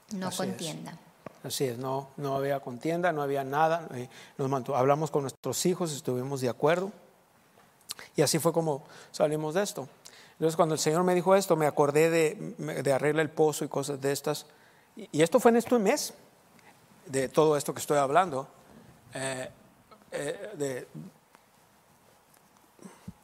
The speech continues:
Speaker 2: me dijo el Señor, "Arregla el pozo". Entonces yo dije, "¿Qué? Ah, ok". Me trajo a memoria de alguien que me había dicho hacía un, unos, un tiempo atrás que habían hecho,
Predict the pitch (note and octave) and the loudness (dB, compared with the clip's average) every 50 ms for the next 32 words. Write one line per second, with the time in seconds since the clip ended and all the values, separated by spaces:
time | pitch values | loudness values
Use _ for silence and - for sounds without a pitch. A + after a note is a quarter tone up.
0 | - - - - - - _ _ _ _ _ _ _ - - _ _ _ - - | -16 -16 -16 -18 -20 -20 _ _ _ _ _ _ _ -20 -20 _ _ _ -20 -20
1 | - - _ _ _ _ - - D3+ D#3 D3 C#3+ C3 C#3+ C3 - E3 C#3 C3+ C3 | -20 -20 _ _ _ _ -4 0 2 4 4 4 2 0 0 0 0 0 0 0
2 | C3 A#2+ C3 C#3 C#3 C#3 C3+ C3+ - - C3 C3 - - B2+ A#2 - B2+ B2 B2 | 0 0 0 0 0 -2 -4 -2 -2 -2 -2 -2 -2 -4 -6 -4 -4 -6 -4 -4
3 | - C3+ B2 - - B2 - - - - B2 - - A#2 - - - C3 C#3 C#3 | -4 -4 -6 -6 -8 -10 -12 -12 -12 -14 -14 -14 -14 -14 -14 -12 -12 -10 -10 -8
4 | C3+ C3 C3+ C#3+ C3+ - - - B2 A#2+ B2 - - _ - - - - - _ | -8 -8 -8 -8 -10 -10 -12 -12 -12 -12 -12 -16 -20 _ -20 -20 -20 -20 -20 _
5 | _ _ _ _ _ _ - C#3+ D#3 D#3+ - E3 D#3+ F#3 F#3+ F3+ E3 D#3+ E3+ F3+ | _ _ _ _ _ _ 0 2 6 8 10 10 10 8 6 6 4 4 6 6
6 | F#3 F#3 F3+ E3 D#3 D3 D#3 F#3+ C4+ C#4+ C4 A#3+ G#3+ - F3+ F3 E3+ D#3+ D#3 F3+ | 8 6 6 6 8 8 8 8 8 6 4 2 4 4 4 4 4 4 6 6
7 | F#3+ F#3 F#3 F#3 G3 F#3+ - - F3 E3 D#3+ - E3+ D#3 D#3+ D#3+ D#3 D3 C3+ - | 6 6 6 4 2 0 2 4 4 4 4 4 2 4 6 6 6 4 2 -2
8 | D3 D3 D3+ C#3+ - D3+ D3+ D3 - - - - D3+ D3 - D#3+ D#3 D3 - C#3+ | -6 -8 -6 -6 -4 -4 -4 -4 -6 -6 -6 -6 -2 0 0 0 0 2 2 2
9 | C3+ - E3+ G3+ G3+ D#3 D3+ - - - D3+ C#3 C3 C#3 C#3+ C#3 C3+ C3+ C3 - | 4 4 4 6 6 6 4 2 0 0 0 0 0 0 -2 -2 -4 -6 -6 -4
10 | - D3+ C#3 C#3 | -2 -2 -2 -4